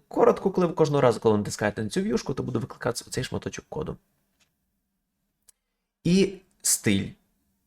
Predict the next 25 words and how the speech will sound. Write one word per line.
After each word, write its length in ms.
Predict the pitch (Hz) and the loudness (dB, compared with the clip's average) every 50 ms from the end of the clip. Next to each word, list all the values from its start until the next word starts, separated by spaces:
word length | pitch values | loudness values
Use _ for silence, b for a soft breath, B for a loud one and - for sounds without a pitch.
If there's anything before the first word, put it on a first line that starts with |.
| _ _ | _ _
Ми 160 | - 143 147 135 | 0 2 2 2
вказуємо 580 | 139 - 110 104 101 95 101 98 95 95 101 | 2 2 2 2 2 4 2 0 2 2 0
стиль 480 | 101 - - - 208 220 214 190 - - - _ _ _ _ _ | -2 -2 -4 -2 0 0 0 0 -2 -4 -8 _ _ _ _ _
текстовий 540 | - 151 147 151 - - - 143 135 139 131 | 2 2 2 2 -2 0 0 2 4 4 2
в 60 | - | 2
Composable, 840 | - 143 135 135 - 143 131 131 123 123 117 113 113 117 113 104 - - _ _ _ _ _ _ _ _ | 0 0 0 2 4 4 4 4 2 0 0 4 6 6 6 4 0 -8 _ _ _ _ _ _ _ _
щоб 300 | - - - - 147 143 | -12 -4 0 2 2 4
в-, 280 | 147 175 170 170 - - _ - | 4 2 2 0 -2 -12 _ -8
збільшити 560 | 127 110 110 139 135 - 113 98 - 104 104 | -6 -2 -2 -2 0 -2 -4 -4 -2 -2 0
розмір, 360 | 98 101 107 104 - 107 101 | 2 2 2 2 0 -2 -4
щоб 180 | - - - 113 | -4 -6 -6 -4
ми, 120 | 120 120 - _ _ - - - _ _ _ | -4 -4 -6 _ _ -20 -20 -20 _ _ _
щоб 200 | - - - 113 | -16 -12 -10 -4
вам 300 | 120 120 113 113 117 117 | 0 0 2 2 2 2
було 140 | 107 113 113 | 2 2 4
легко 320 | 110 120 120 120 - - - | 4 4 4 2 -2 -6 -2
бачити 420 | 101 107 107 - - - - - | 0 0 0 -2 -4 -10 -8 -8
оцю, 400 | - 104 - - - - - 95 B B B B B B | -8 -8 -8 -8 -8 -6 -8 -8 B B B B B B
цей 160 | - 107 107 | -4 -2 -2
текст, 360 | - - 113 113 - - - | 0 0 0 0 -2 -4 -12
який 200 | - - - 98 | -12 -8 -6 -6
я 60 | 98 | -4
написав 420 | 95 104 - - 95 - - - - | -4 -6 -8 -8 -8 -6 -6 -6 -6
в 40 | - | -6
Composable. 540 | 98 95 - - - - - - - - - | -6 -6 -6 -6 -8 -8 -10 -12 -12 -14 -18